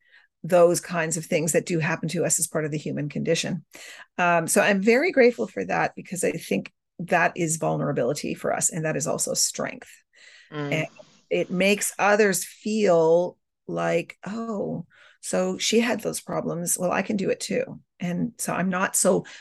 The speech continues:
Speaker 1: othered and isolated by the things that have happened to me. So I think that's,
Speaker 2: Mm.
Speaker 1: that's really positive. And I have to say, I celebrate very strongly,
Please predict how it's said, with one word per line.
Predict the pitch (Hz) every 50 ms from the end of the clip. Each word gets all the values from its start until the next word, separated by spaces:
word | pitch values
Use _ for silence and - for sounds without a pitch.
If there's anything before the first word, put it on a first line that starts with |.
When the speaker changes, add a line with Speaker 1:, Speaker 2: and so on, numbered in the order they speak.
| - _ _ -
Speaker 1:
othered | 190 190 170 185 180 175 170 - -
and | 170 165 - - -
isolated | 180 180 180 - - 170 170 170 165 165 165 160 160 156
by | - 160 165
the | 160 165 160
things | - - 165 - 160 -
that | - 151
have | 147 160
happened | 170 156 - - - 147 151 160
to | - -
me. | - - - - 170 - - - - -
So | - 226
I | 240
think | 269 254 240
that's, | - - - -
Speaker 2:
Mm. | 165 156 156
Speaker 1:
that's | 202 190 - - -
really | 175 175 175 170
positive. | - - - 175 170 190 202 - - - - - - _ _ _ _ _ -
And | 254 262 240 240 180 - - 208 - - _ _ _ _ -
I | 185
have | 175 175
to | -
say, | 170 - - -
I | - 180
celebrate | 170 - - - - 202 190 185 185 - - 165 160 151 147 -
very | 170 170 190 190 196 190 196 196 175 165
strongly, | - - - 170 160 156 139 131 147 143 143 151 156 -